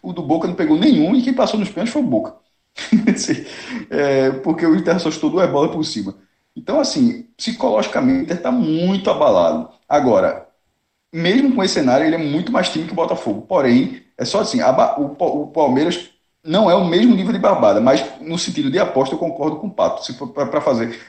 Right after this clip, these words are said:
como a do, a odd da vitória do Palmeiras está baixa, e se você quiser ampliar com outro jogo, talvez esse seja o jogo mais acessível em termos de resultado. Mas eu só deixo o alerta de que o Internacional não ganha muito tempo no Brasileiro. Assim, ele, ele é um time que, que a,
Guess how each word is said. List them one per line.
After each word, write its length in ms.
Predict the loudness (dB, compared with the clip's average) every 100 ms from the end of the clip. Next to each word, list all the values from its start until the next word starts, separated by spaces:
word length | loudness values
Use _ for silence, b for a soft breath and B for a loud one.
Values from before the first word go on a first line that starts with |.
| -6
como 160 | -2 0
a 40 |
do, 240 | -2 -4 2
a 100 | 4
odd 340 | 4 0 -2
da 120 | 0
vitória 320 | 0 0 0
do 80 | 0
Palmeiras 320 | 0 2 0
está 200 | -2 -2
baixa, 380 | 2 2 0 -2
e 100 | -8
se 60 | -8
você 160 | -6
quiser 220 | -4 0 0
ampliar 340 | 2 0 2
com 80 | -2
outro 200 | -4 -2
jogo, 240 | -2 0
talvez 340 | 2 2 2 -2
esse 100 | -2
seja 200 | -2 0
o 40 |
jogo 220 | -2 0
mais 180 | 0 2
acessível 460 | 2 -2 -4 -6 -6
em 40 |
termos 280 | -4 -4 -2
de 80 | 0
resultado. 600 | 0 0 0 0 0 -6 b b b -2
Mas 140 | 0
eu 60 | 2
só 160 | 0
deixo 260 | 2 0 0 2
o 60 |
alerta 540 | 2 4 0 -2 -10 -12 _ _
de 80 | -12
que 100 | -6
o 60 | -4
Internacional 840 | 0 0 0 0 2 4 2 0 0
não 220 | 2 4
ganha 200 | 2 2
muito 280 | 2 -2 -2
tempo 240 | -2 0
no 80 | 0
Brasileiro. 520 | 0 0 -2 -4 -8 _ _
Assim, 260 | -16 -8 -4
ele, 220 | -2 -2
ele 140 | -2 -2
é 60 |
um 100 | -2
time 300 | -4 -6 -6
que, 640 | -8 -6 -4 -2 -2 -2 -6 _ _ -8
que 360 | -4 -2 2
a, 120 | 2